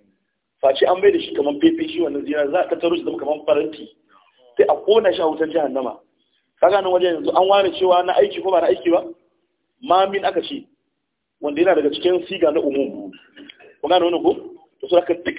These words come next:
abin da mutum ke shi na zinari ko azurfa, ko na aiki ne ko ba na aiki ba, ga zahirin wannan nasi ya shiga. To, zahiri ba.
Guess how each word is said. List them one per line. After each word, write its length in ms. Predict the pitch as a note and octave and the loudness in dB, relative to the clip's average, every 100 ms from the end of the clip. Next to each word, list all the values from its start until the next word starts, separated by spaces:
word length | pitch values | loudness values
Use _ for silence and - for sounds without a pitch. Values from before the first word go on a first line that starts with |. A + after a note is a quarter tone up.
| - | -2
abin 280 | F#3 G3+ | 0 2
da 80 | G3+ | 2
mutum 260 | D#3 D3 F3+ | 0 -2 -4
ke 140 | C#3+ C3 | -2 -4
shi 140 | D#3+ | -4
na 80 | E3 D#3 | -6 -4
zinari 480 | E3+ E3+ E3+ D#3 C#3 | -2 2 2 0 -2
ko 80 | E3 | 0
azurfa, 380 | D#3+ C3+ A2+ A2+ - _ _ _ _ _ - | 2 0 -2 -8 -10 _ _ _ _ _ -2
ko 160 | G4 | 2
na 140 | G4+ G3 | 2 2
aiki 320 | G3 G#3 - E3 | 0 -2 -8 -6
ne 120 | D#3+ | -2
ko 80 | F3+ | 2
ba 120 | E3 | 2
na 80 | D3 | 2
aiki 300 | E3 E3 D#3+ - | 0 -2 -4 -4
ba, 160 | A#2 - _ _ - | -6 -8 _ _ 0
ga 80 | C#3 | 4
zahirin 320 | D#3 G3 F3+ E3 | 4 4 2 2
wannan 240 | E3+ D#3+ | 0 -2
nasi 240 | C#3 D3+ C3+ | -6 -4 2
ya 80 | C#3+ | 2
shiga. 320 | C#3 A2+ A2 - - - - _ _ _ _ _ _ _ _ _ _ D#3 _ _ - D#3+ D3 - C#4+ - - _ _ _ _ _ _ _ - | 2 -6 -8 -10 -12 -12 -20 _ _ _ _ _ _ _ _ _ _ _ _ _ -20 -20 -20 -20 -20 -20 -20 _ _ _ _ _ _ _ -6
To, 120 | D3 | 0
zahiri 340 | D#3+ F3+ D#3+ D#3 | 2 2 0 -6
ba. 160 | - | -8